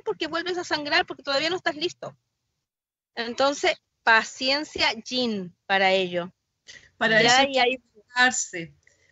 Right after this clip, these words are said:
Speaker 2: Para eso hay que conectarse a través de nuestras células, nuestro propio universo. Si nuestro cuerpo es un, un universo completo, tiene células, tiene obreros, tiene un montón de cosas, y nuestras neuronas son los creadores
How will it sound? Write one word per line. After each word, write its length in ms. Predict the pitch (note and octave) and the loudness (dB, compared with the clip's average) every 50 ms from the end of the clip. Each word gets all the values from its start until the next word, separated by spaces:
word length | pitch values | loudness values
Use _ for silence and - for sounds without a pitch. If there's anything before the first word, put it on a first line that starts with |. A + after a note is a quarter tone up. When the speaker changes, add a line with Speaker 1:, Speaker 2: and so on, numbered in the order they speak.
| _ | _
Speaker 2:
Para 140 | - G#3+ A#3 | -2 0 0
eso 160 | B3+ B3 - | 0 0 -2
hay 40 | D4 | -4
que 120 | - D#4 - | -6 -4 -4
conectarse 920 | C#4 C4 B3+ B3+ B3 - _ _ - C4+ D4 D#4 D#4+ - - E4 D#4+ - | -4 -2 -2 -2 -4 -6 _ _ -4 0 0 0 -2 -2 -4 -4 -2 0
a 140 | - C4+ | 0 0
través 320 | C4 C4 A#3+ A3+ B3 B3+ A#3+ | -2 -2 -4 -4 -4 -4 -4
de 100 | B3+ B3+ | -2 -4
nuestras 360 | A#3+ A#3 A#3+ - B3 A3 - | -4 -4 -6 -6 -8 -8 -6
células, 340 | - - D4+ C#4+ A#3 F#3 - | -4 -4 -4 -4 -4 -4 -4
nuestro 400 | B3+ D4+ E4+ - - D4 C#4+ D4 | -4 -4 -4 -4 -4 -6 -6 -4
propio 320 | - D4+ F4 F4 - F4+ | -4 -4 -4 -2 -2 -2
universo. 480 | F4+ E4+ D#4+ C#4+ D4+ F4+ G4 F#4+ - C4+ | -2 -2 -2 0 0 0 0 0 -2 -2
Si 140 | - C4 B3+ | -2 -2 -2
nuestro 320 | C4+ D4+ D4 - F4 F4 | -4 -4 -6 -8 -10 -6
cuerpo 320 | - E4+ F4 F4 - - | -2 -2 -2 -2 -2 -4
es 140 | E4+ E4 - D4+ | -4 -4 -2 -4
un, 180 | D4 B3+ - - | -4 -4 -4 -4
un 300 | C#4+ F4 F#4 F#4 F4 D4 | -2 0 2 2 4 4
universo 460 | C4 C4+ C4+ B3+ E4 D#4+ - D#4+ A#3 | 4 4 4 4 2 0 0 -2 0
completo, 720 | - A3+ F#3+ C#3+ - F#3+ C4+ G#4 - - F#3 D#3+ D3 C#3+ - - - - - _ - | 0 -2 -2 0 0 0 0 0 -2 -2 -4 -4 -4 -6 -8 -12 -20 -20 -14 _ 0
tiene 300 | F4 G#4+ G#4 F#4 F4 D#4 | 2 2 4 2 2 0
células, 760 | - - - B3+ A#3 A#3 A#3 A#3 A#3+ A#3 A3+ A#3+ A#3 - - | -2 -2 0 2 4 4 4 4 4 4 4 2 2 2 0
tiene 260 | F4 G4+ G4+ F4+ D#4 | 2 2 2 2 0
obreros, 600 | C4 A#3 F#3 G#3+ A3 A3 A3 A3+ A3+ A3+ B3 A#3+ - | 0 -2 -2 -2 0 0 2 2 2 2 0 0 0
tiene 180 | F#4 F#4 G4 | -2 -2 0
un 100 | F#4+ E4+ | 0 -2
montón 360 | D#4+ D#4 D4 - - F4+ F#4 E4+ | -2 -2 -4 -4 -4 -4 -2 -2
de 140 | E4+ D#4+ | -4 -4
cosas, 300 | - G4+ A4 A4 A4 - - - - - - - | -2 -2 -2 -2 -2 -6 -12 -18 -18 -12 -4 2
y 100 | C4+ C4+ | 2 4
nuestras 340 | D4+ F#4 F#4+ - G#4 G#4 G4 | 4 4 2 0 -2 -2 0
neuronas 640 | F#4+ G#4 G#4+ A4 A4+ A#4 A4+ G#4 E4 E4 E4+ F4+ - - _ _ _ _ _ _ _ - | 2 2 4 4 4 4 4 6 6 6 6 6 4 0 _ _ _ _ _ _ _ -10
son 240 | - - E4 D#4+ D#4+ | -4 -2 0 2 2
los 100 | D#4 D#4 | 0 0
creadores 680 | - - B3 A3+ G#3 G3 F3+ E3 D#3 D3 D3 E3 D#3+ | 0 0 2 4 2 2 0 -2 -4 -4 -4 -4 -6